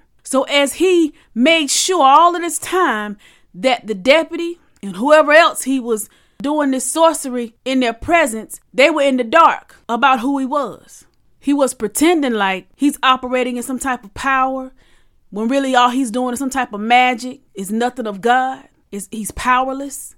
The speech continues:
But he had presented himself in a way to make it look like whatever he was coming with was real. But it was counterfeit. It was false. So he was considered a false prophet. So for a season, he got away with it.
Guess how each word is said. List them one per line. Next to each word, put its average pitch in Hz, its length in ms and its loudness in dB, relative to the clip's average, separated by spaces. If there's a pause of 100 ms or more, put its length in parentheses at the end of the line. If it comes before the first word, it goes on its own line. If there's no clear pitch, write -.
(300)
But 214 120 -6
he 254 120 0
had 262 140 -4
presented 262 420 -2
himself 311 460 -2
in 269 80 -4
a 254 60 -4
way 247 420 -8 (760)
to 240 100 -4
make 277 220 0
it 254 100 -8
look 311 280 -6
like 226 340 -4 (760)
whatever 269 340 -2
he 262 140 0
was 247 160 -6
coming 320 360 -2
with 226 260 -4
was 233 180 -8
real. 269 380 -10 (220)
But 226 160 -2
it 220 60 -2
was 226 120 -8
counterfeit. 277 540 -4
It - 80 -20
was - 120 -16
false. - 480 -2 (340)
So - 60 -18
he 240 60 -8
was 247 100 -8
considered 247 360 -8
a 220 60 -8
false 247 340 -4
prophet. - 520 -4 (100)
So 269 180 -4
for 285 240 -2
a - 20 -4
season, 330 480 0
he 285 100 2
got 285 200 0
away 302 240 -6
with 196 220 -12
it. - 80 -20